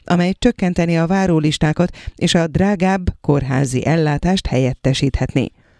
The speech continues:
A Szent Kristóf szakrendelő új épületét tavaly Takács Péter egészségügyi államtitkár adta át.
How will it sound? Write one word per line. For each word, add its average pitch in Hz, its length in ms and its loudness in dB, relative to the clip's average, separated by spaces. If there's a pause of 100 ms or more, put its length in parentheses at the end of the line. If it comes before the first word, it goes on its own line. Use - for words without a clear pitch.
(520)
A - 80 0
Szent 254 280 -2
Kristóf 202 440 0
szakrendelő 180 560 0
új 208 180 2
épületét 175 720 0
tavaly 185 300 0
Takács 139 400 -4
Péter 165 320 -2
egészségügyi 139 680 0
államtitkár 143 580 0
adta 156 240 0
át. 156 240 0